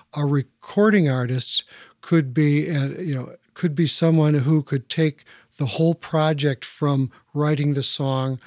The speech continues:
to, you didn't demo the song, writing the song to recording the song, and then learning that experience.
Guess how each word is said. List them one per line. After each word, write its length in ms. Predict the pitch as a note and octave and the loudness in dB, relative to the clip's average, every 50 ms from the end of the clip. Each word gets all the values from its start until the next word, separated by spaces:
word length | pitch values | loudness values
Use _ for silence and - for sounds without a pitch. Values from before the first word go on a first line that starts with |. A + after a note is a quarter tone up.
| - - - _ _ _ _ _ - | -20 -20 -20 _ _ _ _ _ -8
to, 460 | - - C#3 C#3+ C#3 C3+ C3+ C3 A#2+ _ _ _ _ _ _ | -4 -2 0 0 2 0 0 -2 -6 _ _ _ _ _ _
you 100 | C#3+ D3 D3+ | -4 -2 0
didn't 260 | C#3+ C#3 C#3+ C#3 C3 | 0 0 -2 -4 -4
demo 280 | A#2+ D3 C#3+ C#3+ C#3+ C3+ | -4 -2 0 0 0 -2
the 100 | B2 B2 | -2 -4
song, 380 | A#2+ - C3+ C3+ C3 C#3+ D#3 D#3+ | -4 -4 -4 -4 -6 -6 -8 -8
writing 360 | C3 D3 C#3+ D3+ D#3 D#3 D#3+ D#3+ | -4 -2 0 2 2 4 4 2
the 60 | D3 | 2
song 280 | - - D3+ D3 D3 | 0 0 -2 -2 -2
to 120 | C#3 D3 C#3 | -2 -2 -2
recording 500 | C3+ C3+ B2+ - - D3+ D3 C#3 C3 C3 | -4 -4 -4 -2 -2 0 0 0 -2 -4
the 80 | B2+ | -6
song, 320 | A#2 - - A#2+ A2+ A2+ G#2+ - - - - _ - | -8 -8 -10 -10 -12 -14 -16 -20 -20 -20 -20 _ -2
and 140 | D#3 D3 D3 | 0 2 4
then 140 | D3+ C#3+ C#3 | 4 4 4
learning 460 | C#3 C#3 D3 D3+ D#3+ D#3 D3 C#3 C3 | 2 4 4 4 4 4 4 2 0
that 160 | C3+ C3+ B2+ | -2 -4 -4
experience. 580 | B2 A#2 - - - F3+ F3+ D3+ B2 B2 - | -6 -8 -10 -8 -6 -4 -4 -4 -4 -8 -10